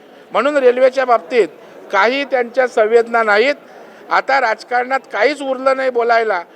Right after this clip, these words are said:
असं काहीतरी शोधून तुमच्या मीडियात चर्चेत राहणं, याच्या पलीकडे आदित्य ठाकरे दुसरं काही बघत नाही. ते दिल्लीला तुमच्यासारखी लाचारी करायला जात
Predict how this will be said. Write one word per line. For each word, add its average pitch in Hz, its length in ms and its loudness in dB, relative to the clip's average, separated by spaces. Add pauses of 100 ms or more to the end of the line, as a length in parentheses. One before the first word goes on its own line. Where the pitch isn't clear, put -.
(320)
असं 214 160 -4
काहीतरी 254 500 -2
शोधून 247 480 2 (760)
तुमच्या 226 340 -2
मीडियात 240 380 -2
चर्चेत 226 480 -4
राहणं, 233 320 -2 (420)
याच्या 214 240 -4
पलीकडे 233 400 -6
आदित्य 214 380 -6
ठाकरे 208 340 -4
दुसरं 196 300 -6
काही 208 280 0 (520)
बघत 180 440 0
नाही. 196 200 -4 (440)
ते 262 220 4
दिल्लीला 247 680 -4
तुमच्यासारखी 240 1000 -6
लाचारी 233 480 -2
करायला 226 800 2 (880)
जात 196 200 0